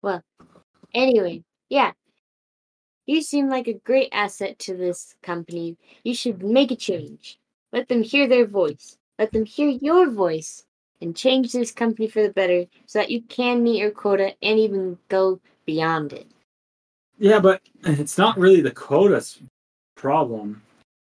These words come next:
Speaker 2: Just, you know, people are a lot more into, like, evil cults nowadays. They don't wanna be the good guys.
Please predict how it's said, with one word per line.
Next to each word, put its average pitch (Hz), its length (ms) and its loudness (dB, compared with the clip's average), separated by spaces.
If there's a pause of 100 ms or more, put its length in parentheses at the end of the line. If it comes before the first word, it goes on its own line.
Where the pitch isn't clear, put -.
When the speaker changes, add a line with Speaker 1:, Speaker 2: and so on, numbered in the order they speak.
(720)
Speaker 2:
Just, 131 280 -6 (180)
you 139 140 0
know, 156 260 0 (880)
people 185 380 0
are 190 120 6
a 190 60 6
lot 185 240 2
more 175 160 -2
into, 170 180 -2
like, 165 240 -2
evil 160 300 -2
cults 143 380 -6
nowadays. 101 680 -14
They - 80 -10
don't 151 160 -4
wanna 175 200 0
be 131 80 -2
the 117 80 -6
good 107 160 -8
guys. 107 520 -14